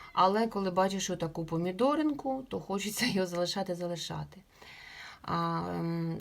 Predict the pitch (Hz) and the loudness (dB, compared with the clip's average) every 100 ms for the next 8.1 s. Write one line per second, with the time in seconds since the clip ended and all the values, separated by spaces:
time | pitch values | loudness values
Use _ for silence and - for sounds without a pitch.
0 | - 240 240 226 208 208 226 190 185 196 | -4 -4 0 2 4 2 0 0 0 0
1 | 190 170 170 165 156 160 165 165 165 - | 2 0 0 0 0 0 0 -2 -4 -8
2 | - 170 175 170 170 165 170 165 165 165 | -6 -2 0 2 0 0 0 0 0 -2
3 | 156 170 170 170 170 190 196 277 349 185 | -4 -2 -2 0 0 2 4 2 2 -4
4 | 175 - - - - - 220 214 202 196 | -8 -12 -14 -14 -8 0 2 2 0 4
5 | 196 185 - 208 - 214 185 165 170 165 | 4 2 0 -2 2 2 2 0 -4 -4
6 | 180 - 170 175 180 180 185 180 170 156 | -4 -2 -2 0 -2 -4 -2 0 -2 -4
7 | 151 175 175 170 175 185 214 311 349 - | -4 -2 -2 -2 -2 0 2 2 2 -2
8 | 269 | -6